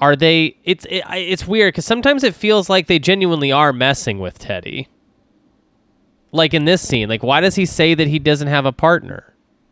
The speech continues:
Like, they've all been pretending that, that that guy is his partner this whole time. <laughs>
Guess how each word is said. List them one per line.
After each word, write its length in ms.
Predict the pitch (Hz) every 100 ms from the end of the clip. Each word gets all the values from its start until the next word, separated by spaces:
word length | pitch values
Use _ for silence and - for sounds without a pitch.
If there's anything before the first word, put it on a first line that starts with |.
| _ _ _ _ - - _ _ _ _ _
Like, 140 | 143 139
they've 200 | 147 135
all 160 | 151 156
been 180 | 156
pretending 540 | 139 139 151 147 147 139
that, 100 | 131 _ -
that 200 | 131 -
that 180 | 131 123
guy 200 | 127 127
is 100 | -
his 160 | 117
partner 600 | - 127 131 113 98 95 _
this 160 | 107 -
whole 200 | 123 110
time. 560 | - 127 117 92 87 - -
<laughs> 60 | -